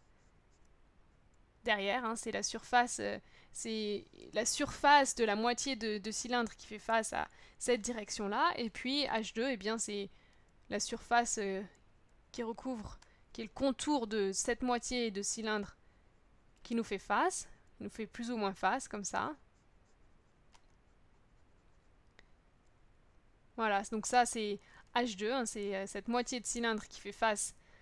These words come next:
à cette direction-là. Et donc ce cylindre, eh bien, c'est aussi une région de type trois. Même chose pour le sablier, ça peut aussi être une région de type trois.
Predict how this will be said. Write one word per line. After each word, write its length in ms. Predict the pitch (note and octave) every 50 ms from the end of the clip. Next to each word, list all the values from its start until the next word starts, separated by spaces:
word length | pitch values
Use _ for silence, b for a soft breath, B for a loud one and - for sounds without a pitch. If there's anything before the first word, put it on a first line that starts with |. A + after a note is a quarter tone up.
| b b b b b b - - - - - - _ - - - - -
à 100 | C#4 C#4+
cette 220 | - D4 C4+ A3
direction-là. 800 | G3+ A#3+ A#3 A#3 G#3 - - - A#3+ A3 G#3 G#3 G3+ B3 D#4+ F4+ B B B B B B
Et 100 | C4 C4
donc 200 | G#3+ E4+ F4 F4
ce 140 | - D4+ C4+
cylindre, 420 | - - A#3 G#3 G#3 B3 C#4 B3+
eh 60 | G#3+
bien, 220 | G3+ G#3 B3 C#4 C#4
c'est 240 | - - A#3+ G#3+ -
aussi 460 | - C#4 D4 C#4 - - C4+ C4+ C#4+ - -
une 180 | C#4+ C#4+ C4+
région 480 | A#3+ A#3 G#3+ A3+ G3 F#3 A3 B3+ C#4+ C#4+
de 200 | A#3 G3+ B3 C4+
type 280 | - - - A3+ - -
trois. 420 | - - - G3 F#3 A#3 E4 F#4 - _ B B B B B B
Même 200 | B3 D4 E4+ F4
chose 260 | - - F#4 F4+ E4
pour 160 | - - D4
le 100 | C4 B3+
sablier, 680 | B3 - B3+ B3 A3 A3+ A3 G3+ F#3 G3 G#3+ C4 E4+ F#4
ça 200 | - - B3 G3+
peut 200 | - A#3 A#3 -
aussi 420 | - C#4 D#4 D4+ - - F4 E4+ D#4+
être 260 | B3+ A3+ - - -
une 100 | B3 A#3
région 420 | A3+ G#3+ A#3+ B3 A#3 A3 A#3+ B3 A#3
de 120 | G#3+ G3+
type 260 | - F3+ - G3 -
trois. 420 | - - - - F#3+ G#3 C#4+ F#4